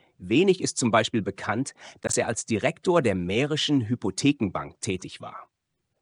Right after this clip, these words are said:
Darüber hinaus war er der Erste, der wissenschaftlich einen Tornado beschrieb, der durch Brünn fegte und das Gebäude des Augustinerklosters beschädigte. Dieses Ereignis führte zu seiner bedeutenden meteorologischen Arbeit.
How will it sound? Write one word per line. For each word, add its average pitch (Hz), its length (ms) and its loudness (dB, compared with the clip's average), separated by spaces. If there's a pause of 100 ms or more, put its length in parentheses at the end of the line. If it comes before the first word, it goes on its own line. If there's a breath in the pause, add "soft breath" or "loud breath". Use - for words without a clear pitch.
(140)
Darüber 95 280 -2
hinaus 101 460 0
war 120 140 2
er 117 80 2
der 110 100 0
Erste, 135 460 0
der 98 260 -2
wissenschaftlich 151 760 0
einen 107 220 0
Tornado 107 580 2
beschrieb, - 480 -4 (360 loud breath)
der 107 100 0
durch 98 240 -4
Brünn 135 300 4
fegte 160 540 0 (260 loud breath)
und 110 160 -6
das - 120 -4
Gebäude 123 520 0
des 120 200 -2
Augustinerklosters 104 1040 0
beschädigte. - 600 -6 (800)
Dieses - 440 -4
Ereignis 143 540 0
führte 139 320 -4
zu - 120 -2
seiner 110 260 0
bedeutenden 117 720 2
meteorologischen 107 840 2
Arbeit. - 560 -6